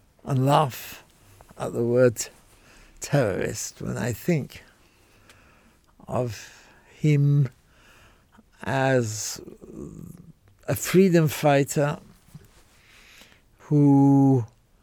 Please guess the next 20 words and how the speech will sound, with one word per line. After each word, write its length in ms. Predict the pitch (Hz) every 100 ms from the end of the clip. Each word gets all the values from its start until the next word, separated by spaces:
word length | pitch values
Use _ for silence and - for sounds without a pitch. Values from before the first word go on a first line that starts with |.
| _ _ _ _ _ _ _ _ _ _ 247
uh, 280 | - - -
remained 480 | 143 143 165 156 131
loyal 540 | 139 165 196 165 107 98 _ _ _ _ _ _ _ _ _ _ _ _ _ _ _ _ _ _ _ _ -
to 280 | 147 143 127 - 135
the 180 | 139
life 500 | 139 156 180 185 -
of 300 | 160 135 - _ _ _ _ _ _ _ _ _ _ _ _ _ _ _ _ _ 160 143 120 113 _
democratic 720 | 170 151 147 - 196 175 185 - _
politics. 960 | 185 165 151 - - - - - - _ _ _ _ _ _ _ _
It 140 | - 139
is 160 | 151
very 280 | 143 233 208
difficult 540 | 156 220 202 208 175 -
to 100 | 143
move 240 | 165 156
from 260 | - 165 151
a 40 |
military 480 | 151 175 170 147 165
underground 800 | 151 180 175 135 135 123 113 110
into 480 | 139 135 - 131